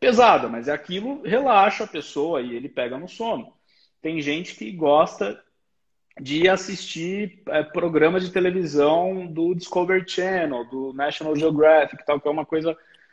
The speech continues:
é, relaxante pra aquela pessoa, tudo bem,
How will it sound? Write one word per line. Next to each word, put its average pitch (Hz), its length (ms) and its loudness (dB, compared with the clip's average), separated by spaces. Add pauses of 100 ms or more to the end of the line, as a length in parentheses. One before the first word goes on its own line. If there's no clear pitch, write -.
(460)
é, 135 320 2
relaxante 160 680 2
pra 160 140 -4
aquela 160 200 -2
pessoa, 175 680 2
tudo 135 200 -6
bem, 160 420 -2